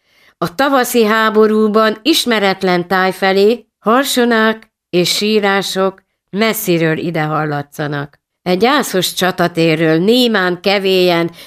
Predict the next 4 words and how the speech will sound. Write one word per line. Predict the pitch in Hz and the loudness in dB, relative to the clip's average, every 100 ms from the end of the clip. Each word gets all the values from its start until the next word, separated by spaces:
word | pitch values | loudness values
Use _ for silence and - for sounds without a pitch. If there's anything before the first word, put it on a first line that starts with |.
| - | -14
dicsőn | 180 254 254 233 220 220 - | 0 0 2 2 2 0 0
ők | 302 254 - | 2 2 0
tovább | - 269 247 185 165 | -2 0 2 0 -2
vonulnak. | 170 175 175 170 170 175 196 - | 0 2 2 2 4 2 0 -8